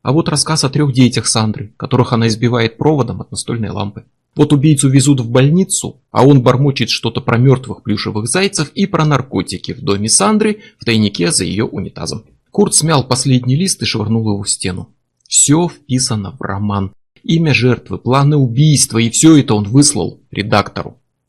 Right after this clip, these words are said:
Курт заорал. Громко и невразумительно, без ругани, почти так же, как выла во сне мертвая студентка.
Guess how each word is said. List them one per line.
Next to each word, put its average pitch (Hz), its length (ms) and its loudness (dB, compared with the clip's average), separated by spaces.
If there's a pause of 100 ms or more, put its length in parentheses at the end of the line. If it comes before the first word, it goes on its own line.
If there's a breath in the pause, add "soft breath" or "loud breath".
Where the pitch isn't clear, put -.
(200)
Курт 151 240 0
заорал. 101 420 -4 (300)
Громко 156 500 4
и - 160 -4
невразумительно, 120 800 2
без 123 240 2
ругани, 139 580 0
почти - 300 -6
так 143 220 -4
же, 113 100 -4
как - 320 -10
выла 131 420 0
во 113 120 -8
сне 139 240 -2
мертвая 104 400 -4
студентка. - 500 -12